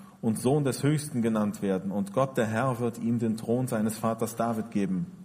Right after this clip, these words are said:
Und er wird regieren über das Haus Jakobs in Ewigkeit, und sein Reich wird kein Ende haben.“ Maria aber sprach zu dem Engel: „Wie kann das sein, da ich von keinem Mann weiß?“ Und der Engel antwortete und sprach zu ihr:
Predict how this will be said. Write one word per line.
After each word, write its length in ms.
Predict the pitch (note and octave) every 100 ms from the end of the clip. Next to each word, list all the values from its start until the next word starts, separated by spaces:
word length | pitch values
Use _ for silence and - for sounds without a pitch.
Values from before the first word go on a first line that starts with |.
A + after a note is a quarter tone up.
| - - -
Und 80 | A2
er 80 | A#2+
wird 220 | C#3+ -
regieren 480 | C3+ C#3 F#3 F3 D#3+
über 200 | D3+ C#3
das 220 | C3 -
Haus 280 | C#3+ D#3 C#3
Jakobs 460 | B2+ D3 C#3 -
in 100 | A2
Ewigkeit, 680 | G#2+ C#3+ C3+ - C3 B2+ A2+ - - - -
und 160 | G#2+
sein 260 | - B2 C3
Reich 360 | A2 B2 C3 -
wird 200 | A#2 -
kein 240 | B2 B2
Ende 260 | A2 C#3 G#2+
haben.“ 340 | F#2+ F2+ E2+ - - - - - - - -
Maria 380 | G2+ G2+ G#2 G#2
aber 220 | F#2+ G2+
sprach 320 | - G2+ G#2
zu 140 | - G#2+
dem 120 | G#2
Engel: 300 | G#2 G#2+ F#2+ - - - -
„Wie 120 | G2
kann 180 | - B2+
das 160 | A2+ -
sein, 200 | B2+ G3+
da 140 | C#3+
ich 80 | B2+
von 160 | A#2+
keinem 280 | A2+ A#2+ A#2
Mann 200 | A2+ A2
weiß?“ 400 | G2+ G2 F#2+ - - - - - _ - _ _ -
Und 160 | G2 -
der 80 |
Engel 200 | F#2+ G#2+
antwortete 580 | G#2 G#2+ A2+ G#2+ G#2+ -
und 100 | G#2
sprach 360 | - - G2+ -
zu 160 | -
ihr: 240 | - G2+